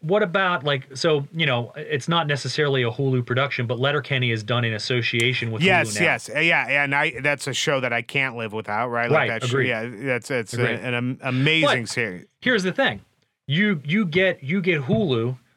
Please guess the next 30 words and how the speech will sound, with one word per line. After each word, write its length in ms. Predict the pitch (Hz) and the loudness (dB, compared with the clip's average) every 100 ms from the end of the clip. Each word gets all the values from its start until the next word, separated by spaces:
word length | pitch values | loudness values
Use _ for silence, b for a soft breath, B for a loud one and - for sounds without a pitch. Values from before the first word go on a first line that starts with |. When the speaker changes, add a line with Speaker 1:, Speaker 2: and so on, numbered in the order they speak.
| _ _ | _ _
Speaker 1:
along 440 | 139 131 175 208 160 | 0 4 4 2 2
with 200 | 139 127 | 0 2
Disney 340 | 139 123 117 | 0 2 0
Plus, 540 | 110 175 147 117 - - - | 0 2 2 0 -4 -10 -2
Speaker 2:
And 180 | 185 143 | 0 4
Speaker 1:
along 100 | 180 | 4
Speaker 2:
Disney 260 | 160 240 240 | 4 4 4
Speaker 1:
with 220 | 180 147 | 2 0
E 240 | - 160 151 | 0 2 2
S 160 | 127 | 0
P 180 | - 143 | 0 0
N 140 | 254 | 2
Plus. 100 | 202 | 2
Speaker 2:
E 20 | 208 | 2
S 280 | 240 220 | 2 0
P 40 | 185 | 0
N 40 | |
Plus, 280 | 160 117 - | 0 0 0
right. 320 | 233 160 123 | 0 0 -2
So 200 | - 190 | -2 2
I, 240 | 165 170 - | 2 2 0
I 120 | 165 | -2
just 260 | 139 170 - | 0 -2 2
watched 320 | 170 160 - | 2 2 -2
fights 320 | - 147 143 | -2 -2 0
last 260 | 147 131 - | 0 0 0
night. 280 | 117 170 B B B | -2 -2 B B B
I 120 | 147 | -2
watch 360 | 151 151 147 - _ _ 131 - | 0 0 0 -4 _ _ -20 -6
a, 140 | 170 | -2